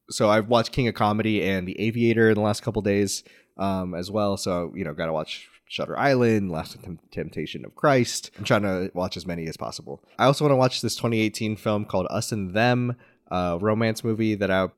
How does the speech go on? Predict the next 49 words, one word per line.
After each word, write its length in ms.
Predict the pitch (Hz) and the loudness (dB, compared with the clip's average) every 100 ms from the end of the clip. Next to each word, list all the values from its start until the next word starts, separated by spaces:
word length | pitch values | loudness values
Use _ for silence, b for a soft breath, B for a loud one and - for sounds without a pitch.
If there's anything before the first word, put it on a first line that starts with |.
| - | -2
got 140 | 92 | 0
hip 180 | 107 - | -2 -4
to 320 | - 101 95 | -2 0 0
from 440 | 92 101 90 85 82 | -2 -4 -4 -6 -8
the 140 | 87 | -6
Letterboxd 500 | 85 95 110 123 - | -2 -2 0 0 0
podcast 540 | - 139 - 151 156 - | -2 -2 0 -2 -2 -4
when 380 | 107 90 85 82 | -2 -2 -2 -4
their 240 | 90 85 | -2 -2
social 320 | - 95 - | -2 -4 -4
media, 420 | 87 87 98 98 98 _ _ | -6 -4 -2 -2 -4 _ _
like, 180 | - 95 | -10 -8
TikTok 340 | - 101 117 - | -10 -6 -6 -2
person, 380 | 110 104 101 | -4 -4 -6
Flynn 600 | 92 - 101 107 104 104 98 | -10 -6 -4 -4 -4 -8 -8
Slicker 400 | - - - 135 131 127 | -8 -10 -6 -2 0 -2
or 80 | 120 | -2
whatever, 380 | 123 127 131 127 b b b | 0 0 0 -2 b b b
was 100 | 120 | 2
on 160 | 123 131 | 4 6
it. 220 | 135 - b b - | 4 0 b b 0
Um, 480 | 104 98 85 80 85 - | 2 4 2 -4 -8 -2
I 260 | 107 101 | 2 2
looked 260 | 101 113 113 | 2 0 0
the 60 | 104 | -2
movie 300 | 110 107 107 | 0 2 4
up, 220 | 104 - - _ _ _ - | 2 -2 -20 _ _ _ -6
uh, 240 | 90 85 | -4 -2
and 460 | 76 92 90 87 85 - | -2 -2 -2 -4 -8 -8
it 80 | |
was 120 | 92 87 | -6 -6
like, 140 | 85 | -8
"If 100 | 98 | -4
you 80 | 147 | 0
like 180 | 180 - | 0 0
the 40 | |
Before 360 | 147 147 190 185 | -4 -2 0 0
trilogy, 420 | - 117 104 117 | 2 2 2 0
you'll 260 | 123 120 160 | 0 2 2
like 180 | 127 139 | 2 2
this 220 | 175 - | 0 0
one." 240 | 98 80 76 | -2 -2 -4
And 80 | |
that's 160 | 90 95 | -2 0
all 100 | 90 | 0
I 60 | 82 | 0
needed 240 | 80 73 | -4 -6
to 80 | - | -6
know. 180 | 69 53 | -8 -10